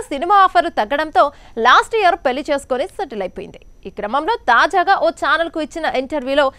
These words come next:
తన పర్సనల్ లైఫ్ తో పాటు ప్రొఫెషనల్ లైఫ్ గురించి ఓపెన్ అయింది. అంతేకాదు, ఓ టాలీవుడ్ హీరోపై సంచలన ఆరోపణలు చేసింది. తెలుగులో ఓ హీరో తనని బాగా ఇబ్బంది పెట్టాడంది.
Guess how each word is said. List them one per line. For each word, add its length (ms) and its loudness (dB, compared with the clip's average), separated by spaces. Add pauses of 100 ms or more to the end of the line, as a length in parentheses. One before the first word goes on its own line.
(200)
తన 100 4
పర్సనల్ 560 2
లైఫ్ 260 0
తో 60 2
పాటు 400 -2
ప్రొఫెషనల్ 580 -2
లైఫ్ 260 0
గురించి 320 -6 (100)
ఓపెన్ 220 -8
అయింది. 260 -14 (400)
అంతేకాదు, 640 2 (280)
ఓ 80 0 (160)
టాలీవుడ్ 440 4
హీరోపై 400 4
సంచలన 640 -2 (140)
ఆరోపణలు 420 0
చేసింది. 540 -6 (200)
తెలుగులో 460 2
ఓ 40 2
హీరో 240 0
తనని 320 -2
బాగా 360 0
ఇబ్బంది 380 -6
పెట్టాడంది. 520 -6